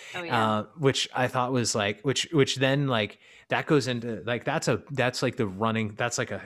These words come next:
Speaker 2: huge theme that I ca-, that I carried, like, um, and then that's another, like, that's another one of, like, when we think about an individual, and I'm gonna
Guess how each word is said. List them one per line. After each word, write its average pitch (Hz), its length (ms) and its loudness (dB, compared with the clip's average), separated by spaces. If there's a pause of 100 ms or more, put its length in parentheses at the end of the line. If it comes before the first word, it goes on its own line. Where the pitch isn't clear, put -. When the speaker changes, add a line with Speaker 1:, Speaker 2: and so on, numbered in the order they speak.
(100)
Speaker 2:
huge 175 520 -2
theme 123 300 -2
that 104 140 -2
I 101 100 -4
ca-, 104 300 -14
that 104 120 -10
I 101 80 -8
carried, 117 540 -6
like, 104 320 -6 (540)
um, 107 400 -4 (800)
and 117 220 -2
then 117 160 -2
that's 104 240 -4
another, 107 280 -4
like, 107 300 -4
that's 123 200 -4
another 135 280 0
one 104 240 -6
of, 101 140 -8
like, 101 280 -6 (360)
when 135 120 -4
we 120 80 0
think 135 220 -4
about 110 440 0
an 110 180 -6
individual, 104 800 -6
and 104 100 -8
I'm 95 200 -8 (120)
gonna 95 200 -12